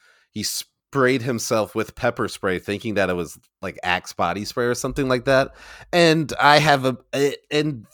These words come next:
the, the story that I'm reading didn't really go into it enough, but I d-, I have no idea how this seventh grader got his hands on pepper spray.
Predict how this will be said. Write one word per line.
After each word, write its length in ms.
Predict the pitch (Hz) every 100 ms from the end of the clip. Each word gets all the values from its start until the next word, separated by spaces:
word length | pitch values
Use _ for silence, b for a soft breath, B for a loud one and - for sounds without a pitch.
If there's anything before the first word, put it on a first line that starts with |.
| 123
the, 200 | 135 -
the 140 | - 139
story 300 | - 208 196
that 140 | 147
I'm 160 | 127 123
reading 340 | 135 143 113
didn't 320 | 139 131 127
really 180 | 127 120
go 220 | 95 113 104
into 460 | 98 113 123 151
it 140 | 160 160 B B B
enough, 320 | 147 160 156 -
but 120 | 151
I 120 | 170
d-, 100 | 156 - -
I 40 |
have 220 | 147 190 175
no 240 | 185 190
idea 320 | 175 160 170
how 120 | 160 139
this 240 | 135 127
seventh 540 | - 143 143 139 _ -
grader 360 | 113 107 107
got 180 | 107 107
his 120 | 101
hands 260 | 123 120 107
on 140 | 98
pepper 320 | 92 120 120 98
spray. 420 | - 85 78